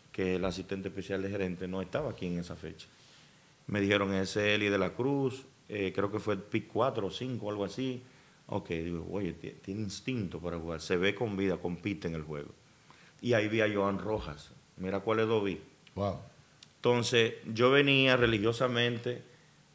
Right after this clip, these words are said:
Speaker 1: martes y jueves a ver a esos muchachitos jugar en la mañana para, para ver qué teníamos, porque yo pregunté, "¿Dónde están todos los peloteros del Licey, de la Liga Menores? ¿Dónde están?". Cada quien estaba en su casa, tuvimos que comenzar a llamar a todo el mundo y organizar los juegos para tener una paralela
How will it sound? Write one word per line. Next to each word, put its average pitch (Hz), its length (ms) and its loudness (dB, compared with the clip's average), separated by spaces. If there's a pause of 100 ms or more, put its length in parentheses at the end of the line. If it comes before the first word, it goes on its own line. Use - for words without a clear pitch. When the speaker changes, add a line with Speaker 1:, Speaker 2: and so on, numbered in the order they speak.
(100)
Speaker 1:
martes 127 800 6
y 127 40 0
jueves 139 380 4
a - 40 8
ver 110 140 8
a 110 40 6
esos 131 120 -2
muchachitos 147 500 -4
jugar 87 320 -4 (800)
en 123 100 0
la 131 80 2
mañana 123 440 2
para, 101 440 4
para 117 200 6
ver 165 200 2
qué 147 80 4
teníamos, 143 480 0
porque 104 200 -4
yo 104 100 0
pregunté, 117 320 0
"¿Dónde 120 280 2
están 135 360 0 (360)
todos 107 240 2
los 113 120 2
peloteros 123 440 2
del 127 100 2
Licey, 139 320 2
de 143 120 2
la 110 100 4
Liga 113 220 0
Menores? 135 400 -2 (420)
¿Dónde 113 300 2
están?". 120 380 0 (560)
Cada 107 260 4
quien 123 180 0
estaba 113 220 4
en 110 80 0
su 101 160 -6
casa, 147 420 6
tuvimos 113 320 -2
que - 80 -12
comenzar 104 420 -2
a 107 40 2
llamar 107 320 0
a 101 80 0
todo 113 160 0
el 113 60 -2
mundo 113 200 -2
y - 20 4
organizar 101 500 2
los 101 120 2
juegos 101 260 2
para 98 280 -4
tener 95 260 -4
una 92 220 -4
paralela 104 560 -2